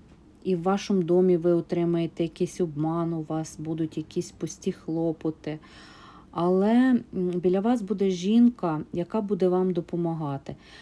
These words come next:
Навіть може бути, що це все ж таки жінка буде з вашої роботи.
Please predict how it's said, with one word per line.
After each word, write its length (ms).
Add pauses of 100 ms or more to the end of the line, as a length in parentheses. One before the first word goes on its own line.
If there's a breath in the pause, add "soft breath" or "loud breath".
(420 loud breath)
Навіть 920 (1500 loud breath)
може 400
бути, 440
що 200
це 160
все 220
ж 100
таки 220
жінка 380
буде 280
з 80
вашої 380
роботи. 680